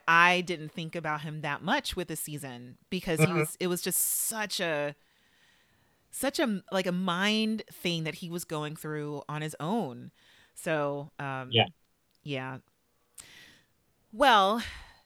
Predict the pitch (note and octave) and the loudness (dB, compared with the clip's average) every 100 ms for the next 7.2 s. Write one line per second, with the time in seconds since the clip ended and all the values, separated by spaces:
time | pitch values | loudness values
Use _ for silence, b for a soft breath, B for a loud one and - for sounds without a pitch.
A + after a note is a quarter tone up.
0 | B F#3+ B3+ D#4 D#4 D4+ D4+ - B3+ A3+ | B 6 8 8 4 2 0 0 -2 -2
1 | - F#3 F#3+ F#3+ F#3 G3+ G#3+ G#3+ - E3+ | 0 2 2 0 -2 0 -2 -2 -4 -4
2 | E3+ F#3+ G#3 A3 - - - G3+ D3+ C#3 | -2 -6 -4 -4 -6 -16 -6 -2 -2 -2
3 | F3+ C#4+ b b b b b F#3 F3+ F#3 | -4 -8 b b b b b 4 4 4
4 | G3 G3+ G3 G3 G#3+ B3 A#3+ G3+ F#3+ F#3 | 2 2 0 -2 -2 -2 0 0 0 0
5 | G3+ C4 G#3+ G3 F3+ - G3 G#3 G3+ - | 2 2 2 2 0 0 0 0 -2 2
6 | G3+ D4+ C#4 F3+ D#3+ E3+ A#3+ - E3 D3+ | 4 6 2 -2 -4 -2 -4 -6 -6 -6
7 | D#3+ | -8